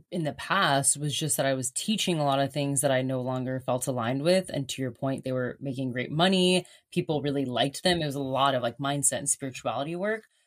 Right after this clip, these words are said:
But I was just like, "I feel like I have something bigger to teach, and I really wanna teach people how to podcast and storytell." But I had never talked about that in my business. So I was like, "Chelsea, what are you doing? Like, you're gonna literally say goodbye to thousands of dollars and then just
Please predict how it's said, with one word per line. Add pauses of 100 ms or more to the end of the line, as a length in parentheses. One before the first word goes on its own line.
(220)
But
I
was
just
like,
"I
feel
like
I
have
something
bigger
to
teach,
and
I
really
wanna
teach
people
how
to
podcast
and
storytell." (420)
But
I
had
never
talked
about
that
in
my
business. (220)
So
I
was
like,
"Chelsea,
what
are
you
doing?
Like,
you're
gonna (220)
literally
say
goodbye
to
thousands
of
dollars
and
then
just